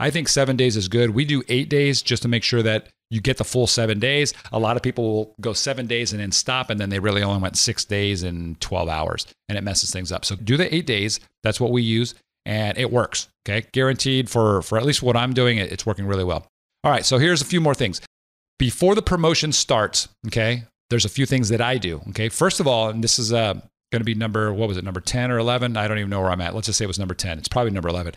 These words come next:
<laughs> I use the Scribbles tool to ensure that I have used every keyword phrase in my listing that I've wanted to use, okay, from those top three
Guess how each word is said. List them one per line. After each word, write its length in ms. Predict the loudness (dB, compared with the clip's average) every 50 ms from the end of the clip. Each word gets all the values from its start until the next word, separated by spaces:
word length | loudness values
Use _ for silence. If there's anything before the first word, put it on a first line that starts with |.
| -14 _ _
<laughs> 160 | _ -4 -2
I 200 | -2 0 2 2
use 400 | 4 4 4 4 4 2 2 0
the 120 | 0 2
Scribbles 540 | 2 2 0 2 2 2 4 4 4 2 2
tool 300 | 2 2 4 4 4 2 0 _ _ _ _ _ _ _ 0
to 100 | 2 2
ensure 340 | 4 2 4 4 4 4
that 140 | 6 4 4
I 140 | 4 4 4
have 320 | 2 2 2 2 2 2
used 400 | 2 2 2 2 0 0 -2 -6 _ _ _ _
every 380 | -2 0 0 2 2 2 0 2
keyword 440 | 2 2 2 4 4 4 4 2
phrase 380 | 2 0 2 2 4 4 2 0
in 80 | 0 0
my 140 | 0 0
listing 560 | 0 0 0 0 0 0 0 0 -2 -2 -4 -6 -10 _ _ _ _
that 200 | -2 -2 0 0
I've 180 | -2 -2 -2
wanted 300 | 0 0 0 0 -2 -4
to 120 | -4 -4 -4
use, 280 | -2 -2 -4 -4 -4 -6
okay, 240 | -6 -4 -2 -4 -2
from 180 | -2 -4 -2
those 220 | -2 0 0 0 -2
top 400 | -2 -4 -2 -2 -2 -2 -2 -4
three 400 | -4 0 0 2 2 0 -2